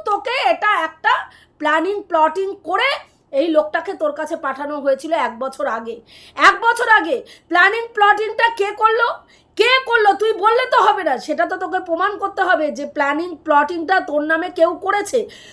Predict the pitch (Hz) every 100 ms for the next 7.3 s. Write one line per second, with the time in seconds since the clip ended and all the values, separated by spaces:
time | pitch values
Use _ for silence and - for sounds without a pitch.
0 | - - 370 466 523 508 403 392 453 508
1 | 523 466 415 294 180 - _ _ _ 311
2 | 359 466 330 330 320 523 605 605 466 466
3 | 330 294 359 403 440 453 494 480 480 508
4 | - 523 466 - _ _ _ - 302 453
5 | 508 226 302 392 480 453 466 466 466 494
6 | 494 466 466 466 466 539 480 208 - 349
7 | 466 359 -